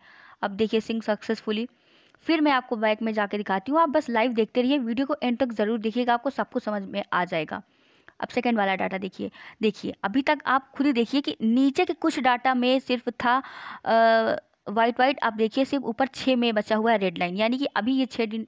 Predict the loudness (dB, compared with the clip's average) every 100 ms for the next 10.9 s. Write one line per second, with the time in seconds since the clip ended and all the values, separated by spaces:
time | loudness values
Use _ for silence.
0 | -10 -8 -2 0 0 0 -2 2 2 2
1 | -2 -4 -6 -6 -8 -8 -8 -10 -12 -14
2 | -14 _ _ _ -6 -2 -2 -2 -4 -2
3 | -2 -2 -6 -4 -4 -6 _ _ _ _
4 | _ _ _ _ _ _ _ _ _ _
5 | _ _ _ _ _ _ _ _ _ _
6 | -2 0 2 2 2 2 2 2 0 2
7 | 2 2 0 0 2 0 0 -2 -2 -4
8 | -4 -4 -2 -2 -2 0 2 2 0 0
9 | -2 -2 0 -2 -2 -2 0 -2 0 -2
10 | 2 2 2 -2 -2 -2 0 2 0